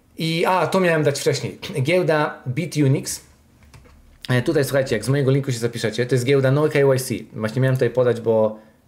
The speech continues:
o, tutaj gdzieś mówiłem o tym, że z giełdy, a, właśnie jak mówiłem o tych robotach, to rozmawiałem z jedną giełdą.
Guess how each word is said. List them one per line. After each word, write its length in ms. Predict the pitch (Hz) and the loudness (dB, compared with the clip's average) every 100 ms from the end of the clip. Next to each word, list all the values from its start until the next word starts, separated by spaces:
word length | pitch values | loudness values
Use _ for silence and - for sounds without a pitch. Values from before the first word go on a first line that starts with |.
| _ | _
o, 140 | 113 107 | -4 -4
tutaj 640 | - - 131 131 117 110 | -6 -4 -2 0 -2 -2
gdzieś 220 | 113 110 | -4 -6
mówiłem 300 | 113 110 113 | -4 -2 -2
o 60 | 107 | -4
tym, 160 | 110 | -4
że 320 | 104 101 98 98 - - - | -2 0 0 -4 -16 -18 -14
z 100 | 101 | -4
giełdy, 280 | 113 110 110 | -2 0 0
a, 140 | 120 | -2
właśnie 200 | 110 110 | -2 -4
jak 60 | 117 | -6
mówiłem 180 | 117 110 | -4 -4
o 20 | |
tych 120 | 110 | -2
robotach, 360 | 113 120 104 - | -2 0 -2 -4
to 100 | 101 | -6
rozmawiałem 500 | 95 95 95 92 90 | -6 -8 -8 -10 -12
z 340 | 95 92 92 | -6 -4 -2
jedną 220 | 92 95 | -4 -6
giełdą. 260 | 92 87 | -6 -6